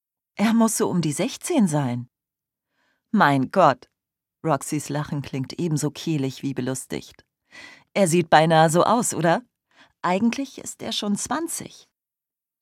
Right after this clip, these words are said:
Ach du Schande. Emily ist eine Bestseller-Romanautorin, die gerade eine schmerzhafte Scheidung hinter sich gebracht hat. Da ich das selbst schon durchgemacht habe, wünsche ich ihr nur das Beste.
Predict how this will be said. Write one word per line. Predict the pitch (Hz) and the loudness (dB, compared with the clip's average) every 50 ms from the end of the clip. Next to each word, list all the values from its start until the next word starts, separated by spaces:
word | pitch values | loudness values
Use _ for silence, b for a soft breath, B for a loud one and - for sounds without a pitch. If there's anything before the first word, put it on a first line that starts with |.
| _ - | _ -6
Ach | - 104 - - - | -4 -4 -4 -4 -6
du | - 139 131 | -10 -10 -8
Schande. | - - - 131 117 117 117 110 113 - _ _ _ _ _ _ _ _ _ _ _ _ _ _ _ _ _ _ _ _ _ _ _ _ _ _ _ - | -6 -6 -4 -4 -4 -6 -8 -10 -12 -14 _ _ _ _ _ _ _ _ _ _ _ _ _ _ _ _ _ _ _ _ _ _ _ _ _ _ _ -4
Emily | 170 185 208 214 190 151 147 156 175 | -2 2 2 2 2 2 -2 -4 -6
ist | - - - - - - | -10 -10 -12 -12 -10 -8
eine | - 160 156 151 | -6 -6 -6 -6
Bestseller-Romanautorin, | - - 165 185 - - - - 147 147 151 147 - 143 135 135 127 131 135 - - 120 - - - 147 139 127 117 117 117 117 - - | -4 -4 -6 -6 -6 -8 -6 -6 -4 -4 -4 -4 -4 -4 -2 -2 -2 -2 -2 -4 -6 -8 -8 -8 -6 -4 -4 -4 -4 -6 -8 -8 -8 -8
die | 147 | -8
gerade | 139 139 123 131 143 151 151 - | -6 -6 -4 -4 -4 -4 -4 -4
eine | - 135 131 | -4 -4 -4
schmerzhafte | 127 - - 151 143 143 - - - 143 - - - 131 | -4 -4 -4 -6 -6 -6 -8 -8 -10 -10 -10 -10 -10 -10
Scheidung | - - 143 151 160 151 143 135 131 | -8 -8 -6 -6 -6 -4 -4 -4 -4
hinter | 139 131 127 131 127 | -4 -4 -4 -6 -6
sich | - 131 123 - | -6 -8 -10 -10
gebracht | - 156 - 120 120 - - - | -12 -10 -8 -8 -10 -10 -10 -12
hat. | - - - - _ _ _ _ _ _ b b b b b b b b b b b b | -12 -12 -14 -16 _ _ _ _ _ _ b b b b b b b b b b b b
Da | - 180 - | -2 0 0
ich | - 160 | 0 -2
das | - 190 165 | -4 -6 -2
selbst | - 175 185 - - - - | 0 -2 -2 -2 -4 -6 -4
schon | 180 160 156 | -2 -2 -2
durchgemacht | 151 156 156 - - 165 156 143 - - - 156 | -2 -4 -6 -6 -4 -4 -4 -4 -4 -8 -6 -6
habe, | 151 151 151 156 143 151 | -6 -4 -2 -4 -4 -4
wünsche | 156 156 160 - - | -4 -4 -4 -4 -6
ich | - - - - - | -8 -10 -10 -8 -6
ihr | 156 151 | -4 -2
nur | 143 151 170 180 180 185 | -2 -2 0 0 -2 -2
das | 180 170 147 - - | -2 -4 -6 -6 -6
Beste. | - 139 120 - - - - 95 - | -6 -6 -6 -6 -8 -10 -12 -14 -16